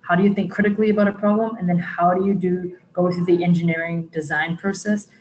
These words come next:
to come up with a solution, and then how do you prototype? So we'll bring you to do three D printing,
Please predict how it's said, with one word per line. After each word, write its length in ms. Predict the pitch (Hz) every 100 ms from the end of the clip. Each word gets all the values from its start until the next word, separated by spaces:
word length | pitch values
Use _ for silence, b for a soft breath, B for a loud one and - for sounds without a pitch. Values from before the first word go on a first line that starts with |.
| b
to 80 | 170
come 240 | - 175
up 100 | 180 196
with 140 | 202
a 40 | 196
solution, 600 | - 165 156 170 170 - b b
and 100 | 175
then 80 | 170
how 160 | 170 170
do 80 |
you 120 | 170 165 -
prototype? 560 | 165 165 160 - - - _
So 180 | - 160
we'll 160 | 160 160
bring 140 | 175
you 180 | 190 196 _ _ _ _ _ -
to 80 | 175 -
do 220 | 175 165 165
three 200 | 175 165
D 120 | 160
printing, 480 | - 214 208 214